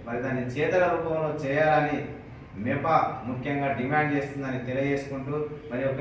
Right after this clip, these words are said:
ఈ అవకాశాన్ని ఇచ్చిన ములుగు జిల్లా ముదిరాజు ముద్దు బిడ్డలకు మెపా ములుగు జిల్లా అధ్యక్షుడు కిషన్ గారికి, నాగరాజు ప్రధాన కార్యదర్శి గారికి, తమ్ముడు భూమా నరేష్ గారికి ప్రత్యేకమైన కృతజ్ఞతలు తెలియజేసుకుంటూ, ఈ యొక్క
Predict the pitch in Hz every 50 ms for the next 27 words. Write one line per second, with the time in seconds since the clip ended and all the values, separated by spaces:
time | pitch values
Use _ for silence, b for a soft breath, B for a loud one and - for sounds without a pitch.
0 | 135 127 131 135 143 151 156 160 160 156 151 156 151 143 143 143 - 147 147 139
1 | 127 127 135 147 151 151 147 147 147 143 147 143 143 - - - - - - 113
2 | 127 139 147 151 151 151 143 135 127 127 131 139 143 139 135 139 139 135 139 135
3 | 139 139 131 127 127 127 127 - 156 143 - - - - - - - - 113 127
4 | 147 151 151 143 147 151 151 147 139 135 135 135 143 135 - 139 135 131 135 127
5 | 123 139 139 143 143 139 135 135 127 131 135 139 139 127 123 123 - - 139 139
6 | 139 135 135 131 127 123 131 131 131 135 131 131 131 127 127 127 127 127 123 -
7 | - 135 131 127 123 - 135 135 135 131 - - - - 123 123 139 143 131 -
8 | 117 120 131 139 147 147 143 131 127 131 135 135 135 135 135 135 131 127 123 127
9 | 123 120 110 110 - - - - 113 113 110 - 147 143 147 147 139 139 139 135
10 | 131 127 123 123 127 139 139 139 135 131 131 135 127 127 127 127 123 135 139 143
11 | 139 139 - - 139 131 127 127 135 123 113 110 - - - - 135 143 160 160
12 | 156 156